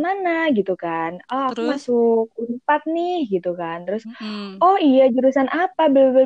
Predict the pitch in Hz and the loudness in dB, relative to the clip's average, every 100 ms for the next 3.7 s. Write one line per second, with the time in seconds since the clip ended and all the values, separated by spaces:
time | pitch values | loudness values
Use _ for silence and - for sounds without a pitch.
0 | 247 269 - 403 392 302 277 - - 254 | 4 0 0 -2 0 -2 -4 -6 -4 -2
1 | 269 339 415 453 427 302 214 226 240 262 | 0 -2 -4 -6 -2 0 2 2 0 0
2 | 240 - 311 359 370 262 - 269 - - | -4 -2 -4 -2 -2 -2 -2 -8 -8 0
3 | 320 320 240 233 226 220 | 2 4 4 4 2 2